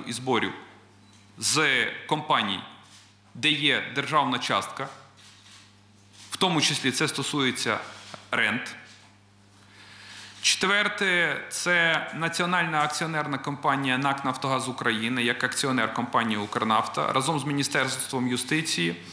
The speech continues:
невідкладно підготувати заперечення на позов недержавних акціонерів компанії «Укрнафта», е, для того, щоб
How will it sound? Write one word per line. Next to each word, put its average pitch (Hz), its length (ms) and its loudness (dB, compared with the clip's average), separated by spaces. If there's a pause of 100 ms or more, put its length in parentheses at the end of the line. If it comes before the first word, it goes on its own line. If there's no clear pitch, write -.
(160)
невідкладно 113 840 2
підготувати 131 580 -2
заперечення 107 840 0 (320)
на 127 200 2
позов 101 520 -2 (140)
недержавних 127 640 0
акціонерів 117 560 0
компанії 107 440 0 (100)
«Укрнафта», 127 580 0
е, 92 40 -8 (1200)
для 117 180 -2
того, 175 360 2
щоб 139 300 2